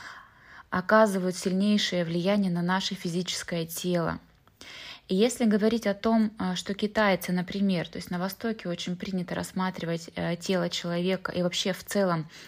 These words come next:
человека как цельный образ, как цельную систему, холистическую систему, они говорят о том, что всё взаимосвязано. Всё напрямую взаимосвязано. То есть если вы считаете, что у вас,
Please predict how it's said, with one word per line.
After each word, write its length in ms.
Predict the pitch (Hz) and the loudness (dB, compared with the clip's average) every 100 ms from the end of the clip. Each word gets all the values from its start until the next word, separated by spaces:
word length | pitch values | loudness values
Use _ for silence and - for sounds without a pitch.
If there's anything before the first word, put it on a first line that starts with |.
| - | -6
человека 560 | - 190 185 208 214 - | -2 2 4 4 2 0
как 200 | 175 - | -2 -2
цельный 520 | - 214 202 180 165 - | 2 4 4 4 0 2
образ, 560 | 254 262 175 165 - - - - - | 4 6 4 -2 -8 -16 -16 -14 -12
как 180 | - 180 | -6 -6
цельную 440 | - 214 214 190 175 | 2 6 6 4 2
систему, 840 | - 180 - 208 240 226 165 151 - - - - | 0 -2 0 4 6 6 4 -2 -12 -20 -18 -14
холистическую 840 | - 185 180 - 233 254 - 185 175 | 2 2 2 2 2 2 -2 -2 0
систему, 680 | - - - 185 165 151 220 - _ _ _ _ _ _ - | 0 -2 -2 0 0 -4 -8 -14 _ _ _ _ _ _ -2
они 220 | 202 220 | 4 6
говорят 340 | 247 208 202 202 | 6 6 2 0
о 40 | |
том, 200 | 190 208 | 0 0
что 300 | 202 - 190 | 0 -2 -2
всё 260 | 180 - 240 | -2 4 4
взаимосвязано. 840 | 214 196 180 - 208 196 160 - - _ _ _ _ - - - - - - | 6 4 2 2 2 4 0 -6 -10 _ _ _ _ -20 -18 -16 -16 -18 -12
Всё 260 | - 240 254 | 0 6 8
напрямую 500 | 254 202 202 214 196 | 8 6 6 6 6
взаимосвязано. 960 | 185 185 180 - 175 160 160 - - - - | 4 2 0 0 0 0 -2 -6 -10 -14 -4
То 80 | 185 | -2
есть 320 | 180 - 220 | -2 -4 0
если 260 | 240 - | 2 2
вы 80 | 214 | 2
считаете, 580 | 214 - - 233 220 208 | 2 0 2 2 2 0
что 600 | 185 - 185 185 175 180 | -4 -2 0 2 2 0
у 40 | 175 | 2
вас, 260 | 196 208 | 2 2